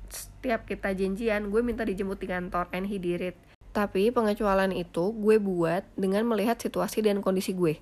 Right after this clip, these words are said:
bukan situasi dan <laughs> kondisinya dia. Menurut gue, jemput-menjemput ini tuh basic attitude banget sih, guys. Jadi emang minimal requirement-nya harus seperti itu. Karena gue pernah nih, eh,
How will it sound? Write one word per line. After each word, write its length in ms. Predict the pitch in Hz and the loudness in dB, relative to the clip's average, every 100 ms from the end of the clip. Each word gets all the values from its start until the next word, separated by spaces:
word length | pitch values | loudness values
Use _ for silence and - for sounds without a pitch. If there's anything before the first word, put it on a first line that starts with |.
| - - | -8 -4
bukan 400 | 190 - 220 247 | -2 2 2 2
situasi 400 | 226 185 190 220 | 0 -2 -2 2
dan 240 | 202 233 | 2 2
<laughs> 40 | 233 | 2
kondisinya 440 | 185 190 196 190 | 2 2 2 0
dia. 320 | 175 165 190 - - - - - - | 2 -2 -4 -12 -16 -16 -18 -12 0
Menurut 240 | 208 214 | 2 2
gue, 280 | 247 247 208 202 226 - - - - - - - - | 4 6 6 6 2 -2 -14 -20 -20 -20 -20 -14 0
jemput-menjemput 800 | 220 220 208 220 208 202 196 202 | 4 4 4 2 2 2 0 0
ini 160 | 208 247 | 0 0
tuh 80 | |
basic 400 | 294 226 196 - | 4 4 4 0
attitude 400 | - - 190 190 | -6 -6 -4 -4
banget 480 | - 160 160 180 208 - | -2 0 0 0 -2 -4
sih, 80 | 208 | -2
guys. 400 | 180 175 185 - | 0 0 -2 -2
Jadi 320 | 175 180 277 | -2 0 0
emang 640 | 247 226 190 185 185 185 - - | 0 0 0 0 -2 -4 -8 -2
minimal 400 | 202 190 190 190 | 0 2 0 -2
requirement-nya 640 | 190 185 180 180 180 240 427 403 | -2 -2 -2 -2 -2 -2 -2 0
harus 320 | 208 196 214 | 0 0 -2
seperti 400 | - 185 226 277 | -4 -2 -2 -2
itu. 560 | - 220 214 214 214 214 - - - - | 0 2 4 4 4 0 -10 -20 -20 -8
Karena 320 | - 226 311 | -2 0 2
gue 80 | 320 | 2
pernah 320 | - 202 220 | 2 4 4
nih, 560 | 262 254 254 220 240 247 | 4 4 4 4 0 -10
eh, 580 | - - 180 175 175 | -12 -6 -4 -2 -2